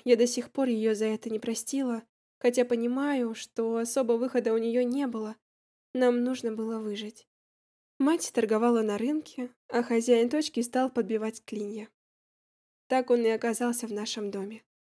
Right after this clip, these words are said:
Вроде бы и не сказать, что грубый мужлан или алкаш, но мне не нравился его акцент. Не нравилось, каким тоном он разговаривал с мамой. Потом начались ссоры дома. Он требовал снять со стены и комода папины фотографии.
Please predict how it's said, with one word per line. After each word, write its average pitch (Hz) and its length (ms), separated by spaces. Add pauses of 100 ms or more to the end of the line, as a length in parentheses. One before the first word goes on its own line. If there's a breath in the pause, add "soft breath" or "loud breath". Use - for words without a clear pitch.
(220)
Вроде 269 360
бы 262 100
и 277 40
не 269 120
сказать, 269 420
что 233 360
грубый 247 320
мужлан 240 420
или 220 100
алкаш, 226 540 (340)
но 262 140
мне 262 140
не 285 120
нравился 277 480
его 247 140
акцент. 220 520 (680)
Не 262 140
нравилось, 247 520
каким 240 340
тоном 254 420
он 233 100
разговаривал 233 720
с - 160
мамой. 214 480 (720)
Потом 262 340
начались 233 480
ссоры 247 340
дома. 226 400 (520)
Он 254 240
требовал 226 460
снять 254 300
со 240 80
стены 240 400
и 240 40
комода 233 500
папины 233 420
фотографии. 233 920